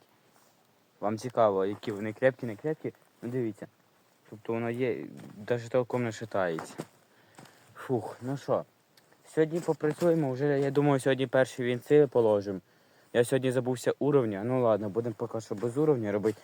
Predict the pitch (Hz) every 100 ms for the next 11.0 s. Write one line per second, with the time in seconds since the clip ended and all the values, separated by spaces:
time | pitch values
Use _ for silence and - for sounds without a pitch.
0 | - - - 143 127 - 117 92 76 -
1 | 127 123 151 123 117 113 113 117 107 101
2 | 90 87 - - - 95 170 92 123 175
3 | 151 139 123 _ _ _ _ - - -
4 | - - - - 113 - _ - 131 127
5 | 120 117 113 110 113 101 92 _ _ _
6 | - 127 113 _ _ _ _ _ _ _
7 | _ _ _ _ _ _ _ _ _ 101
8 | 110 101 98 131 135 127 113 107 - 98
9 | 104 123 - _ _ _ _ _ _ _
10 | _ _ _ - - _ 113 113 123